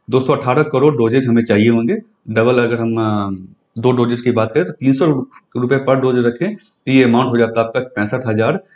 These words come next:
एक सौ आठ करोड़ का amount आपको चाहिए पूरे इस population को vaccinate करने के लिए। तो, अ, इंटर स्टेट अभी आप देख रहे हैं, अ, अलग-अलग है, कुछ state में vaccination हो रहा है, कुछ में कम हो रहा है, कुछ पे ज़्यादा हो रहा है, तो इसको government को टेकअप करना चाहिए,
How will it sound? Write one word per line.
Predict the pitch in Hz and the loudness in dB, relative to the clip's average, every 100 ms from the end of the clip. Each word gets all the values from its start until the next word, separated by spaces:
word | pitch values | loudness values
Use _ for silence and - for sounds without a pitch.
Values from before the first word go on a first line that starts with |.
| _ | _
एक | 123 123 | -6 -2
सौ | 127 | 0
आठ | 117 120 | 0 0
करोड़ | 120 113 110 | -2 -2 -2
का | 143 | -2
amount | 127 113 107 110 113 | -2 -2 -2 -2 -2
आपको | - 117 | -4 -4
चाहिए | 107 98 120 202 - _ - | -2 -2 -2 -4 -8 _ -6
पूरे | 120 139 131 - - | 0 2 0 -6 -16
इस | - _ _ | -20 _ _
population | 120 120 113 117 | -8 -2 -2 -2
को | 143 | 0
vaccinate | 117 104 110 123 - | 0 -2 -2 -2 -2
करने | 98 98 | -2 -2
के | 98 92 | -4 -6
लिए। | 98 107 - _ _ _ - _ _ _ - | -2 -2 -4 _ _ _ -20 _ _ _ 0
तो, | 190 | 2
अ, | 135 135 123 117 113 - - | 2 2 2 2 0 -8 -2
इंटर | 135 156 | 2 4
स्टेट | 151 - 151 147 | 2 2 2 2
अभी | 139 139 | 2 2
आप | 123 | 2
देख | 135 139 | 0 0
रहे | 135 | -4
हैं, | - | -4
अ, | - 117 117 110 107 - _ _ _ - | -6 -2 0 0 -4 -10 _ _ _ -6
अलग-अलग | 117 131 131 131 | 0 2 2 0
है, | 123 127 | 2 -2
कुछ | 127 123 | -2 -4
state | 120 123 120 | -2 -2 0
में | 117 | -2
vaccination | 113 117 117 | 0 -2 -2
हो | 117 123 | 0 0
रहा | 123 | 0
है, | |
कुछ | 117 113 | -2 -6
में | 113 | -4
कम | 123 123 | -2 -2
हो | |
रहा | 123 | -2
है, | 117 | -2
कुछ | 104 | -2
पे | - | -2
ज़्यादा | 113 117 | 0 0
हो | 127 120 | 0 0
रहा | 151 | -2
है, | |
तो | 151 | -4
इसको | 127 - 147 | -10 -4 -2
government | 123 120 120 | 0 0 -2
को | |
टेकअप | - - 123 123 | -6 -4 -4 -2
करना | 120 | -4
चाहिए, | 117 123 165 | -2 -2 -2